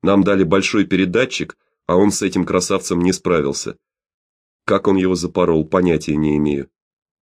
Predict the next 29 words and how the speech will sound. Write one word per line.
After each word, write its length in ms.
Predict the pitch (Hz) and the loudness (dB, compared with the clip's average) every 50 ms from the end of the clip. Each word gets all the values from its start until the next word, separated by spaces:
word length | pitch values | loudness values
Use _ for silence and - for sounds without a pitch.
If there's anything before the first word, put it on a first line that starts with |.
| _ _ _ _ _ _ _ _ _ _ _ | _ _ _ _ _ _ _ _ _ _ _
Но 160 | - 82 85 | -4 -2 -2
вчера 440 | 82 - - - 98 90 95 101 104 | -4 -4 -6 -4 -2 0 2 2 0
в 80 | 87 80 | 0 2
наш 260 | 80 90 92 90 - | 2 2 2 0 -2
час 420 | - - 101 107 107 - - - _ _ _ _ _ | -4 -2 -2 -2 -2 -4 -8 -10 _ _ _ _ _
ему 240 | 80 90 92 98 98 | 0 2 4 4 6
не 120 | 98 98 | 6 4
удалось 420 | 95 92 95 95 101 110 104 - | 4 4 4 2 2 2 2 0
связаться 500 | - - 95 95 90 107 104 101 - - | -4 -4 -4 -2 -2 -2 -4 -2 -4 -6
с 100 | 95 87 | -6 -4
Гуантанамо, 800 | 82 98 101 104 110 110 113 120 101 87 80 76 71 71 65 - - _ _ _ _ _ _ | 0 2 2 2 2 2 0 2 2 2 2 2 0 0 -2 -6 -8 _ _ _ _ _ _
а 100 | - 87 | -2 2
если 320 | 92 104 101 - - 104 | 2 2 0 0 0 -2
и 40 | 101 | -2
сегодня 460 | - - 107 104 131 160 147 110 98 | 0 -2 -2 0 0 0 2 2 2
ночью 380 | 92 95 92 85 - - 80 82 | 4 4 2 0 0 -2 -2 -2
ничего 400 | 85 85 80 - 95 87 87 82 | -2 -2 -2 -4 -2 0 0 0
не 120 | 85 87 | 0 0
выйдет, 420 | 95 92 85 78 73 73 - - _ _ _ _ _ _ _ _ _ | 0 0 0 0 -2 -4 -8 -10 _ _ _ _ _ _ _ _ _
тогда 300 | - 85 78 76 85 85 | -6 -6 -4 0 0 0
мы 100 | 92 110 | 0 0
сядем 360 | 110 - 87 82 82 92 95 | -2 -2 -4 -2 -2 -4 -4
в 40 | 87 | -4
галошу. 520 | 87 98 95 90 78 71 - - - - _ _ _ _ _ _ _ _ _ _ _ _ _ _ _ _ _ _ _ _ | -2 -2 -2 -2 -2 -4 -6 -8 -14 -16 _ _ _ _ _ _ _ _ _ _ _ _ _ _ _ _ _ _ _ _
«А, 160 | - 110 104 90 | 0 0 0 0
к 80 | - | -2
черту», 440 | - - - 92 82 73 - - 69 | -4 -2 -2 0 -2 -2 -4 -8 -6
подумал 500 | - - 76 76 76 71 73 71 69 - - | -4 -4 -4 -2 -2 -4 -4 -4 -6 -6 -8
он. 240 | 71 69 69 67 | -8 -8 -8 -10